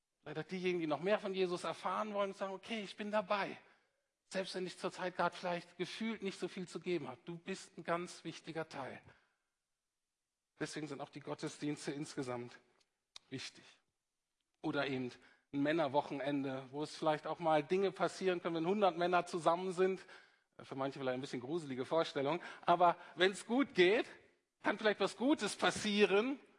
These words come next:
mehr als wenn nur zwei oder fünf Männer zusammen sind. Oder jetzt zum Beispiel die Mehrkonferenz, wenn wir jetzt nicht nur gemeindlich denken, sondern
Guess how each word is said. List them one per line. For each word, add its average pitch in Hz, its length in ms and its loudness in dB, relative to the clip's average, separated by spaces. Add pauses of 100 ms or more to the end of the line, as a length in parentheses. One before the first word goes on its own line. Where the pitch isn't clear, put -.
(220)
mehr 214 240 6
als 214 160 2
wenn 208 100 -2
nur 214 120 0
zwei 220 280 -4
oder 220 140 -2
fünf 226 260 -8
Männer 156 240 -2
zusammen 120 400 -8
sind. - 160 -20 (1300)
Oder 165 200 2
jetzt 170 260 2
zum 170 140 -2
Beispiel 156 580 4 (600)
die 165 80 0
Mehrkonferenz, 160 880 2
wenn 147 100 -4
wir 143 80 0
jetzt - 120 -10
nicht 180 160 -6
nur 156 160 2
gemeindlich 156 600 2
denken, 160 400 0
sondern 143 520 0